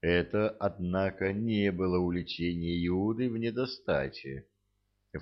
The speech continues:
противном случае Пётр и другие апостолы не упустили бы в своих повествованиях этот эпизод как малосущественный. Запомним это. Следует отметить, что текст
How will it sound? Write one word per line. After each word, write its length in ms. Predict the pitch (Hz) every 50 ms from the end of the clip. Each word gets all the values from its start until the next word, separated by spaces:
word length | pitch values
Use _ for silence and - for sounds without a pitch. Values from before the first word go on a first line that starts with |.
| -
противном 640 | - 98 98 92 - 92 92 92 90 90 90 87 82
случае 460 | - 87 101 101 90 - - 87 82
Пётр 600 | - - - 113 127 127 - - - 78 - - - _ _ _ _ -
и 120 | 98 98
другие 400 | 90 98 98 101 90 90 92 92
апостолы 800 | 90 90 - 113 127 147 143 - - - 82 73 65 65 64 - - _ _ _ _ _ _ -
не 120 | 78 87
упустили 840 | 92 95 98 85 - 80 85 87 82 - - - - 147 156 - - 85
бы 220 | 78 82 85 80
в 60 | -
своих 600 | - - - 64 76 92 107 117 107 - - - -
повествованиях 1080 | 98 90 78 80 71 - - - 60 62 76 82 101 131 156 151 143 123 98 87 - 101
этот 360 | 90 - 92 92 76 - - _ _ _ _
эпизод 600 | - - - - 98 98 82 76 92 90 85 82 -
как 240 | - 82 - -
малосущественный. 1500 | 73 78 78 76 76 82 85 87 82 - - 101 90 - - - - 107 98 - - - - _ - 65 62 60 58 - - _ _ _ _ _ _ _ _ _ _ _ _ _ _ _ _ _ _ _ _ -
Запомним 720 | 69 73 101 117 - - 82 71 64 60 55 - 52 -
это. 380 | - 64 64 - - 57 - - _ _ _ _ _ _ _ _ _ _ _ _ _ _ _ _ _ _ _ _ _ _ _ _ - -
Следует 540 | - - 120 131 160 160 139 147 139 143
отметить, 760 | 135 127 127 - 110 117 117 120 123 120 120 135 127 131 -
что 260 | - - - - 98 -
текст 600 | - - - 92 92 101 98 - - - -